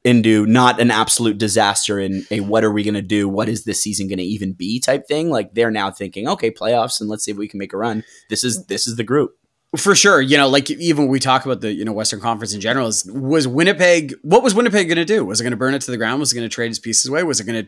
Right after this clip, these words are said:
Speaker 2: make another run for the playoffs? And, you know, this is a very clear answer, which you gotta like from a very small, one of the smallest, uh, you know, cities, um, in the N H L to, to keep good players, like we were just talking about, to keep good players around, that's totally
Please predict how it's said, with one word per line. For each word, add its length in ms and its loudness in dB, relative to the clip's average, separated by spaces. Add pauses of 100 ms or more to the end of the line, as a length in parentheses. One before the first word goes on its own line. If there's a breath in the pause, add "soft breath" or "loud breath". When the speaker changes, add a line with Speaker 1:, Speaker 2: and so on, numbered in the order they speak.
Speaker 2:
make 180 -4
another 280 -6
run 340 -4 (220 soft breath)
for 100 -10
the 80 0
playoffs? 500 0
And, 240 0
you 80 2
know, 140 4
this 140 4
is 80 2
a 40 2
very 220 4
clear 300 0
answer, 340 -2
which 240 0 (240 loud breath)
you 100 -2
gotta 260 8
like 260 4
from 160 2
a 40 2
very 200 2
small, 500 0
one 180 -6
of 60 -4
the 60 -4
smallest, 420 -2
uh, 360 -10 (280)
you 140 -16
know, 140 -20
cities, 540 0 (320 soft breath)
um, 720 -6 (260)
in 120 2
the 100 4
N 80 2
H 160 0
L 160 4
to, 220 0
to 320 4
keep 340 2
good 180 6
players, 340 4
like 120 2
we 60 0
were 20 2
just 160 0
talking 240 4
about, 140 -4
to 60 -12
keep 160 -4
good 120 0
players 320 2
around, 320 2
that's 160 -2
totally 160 2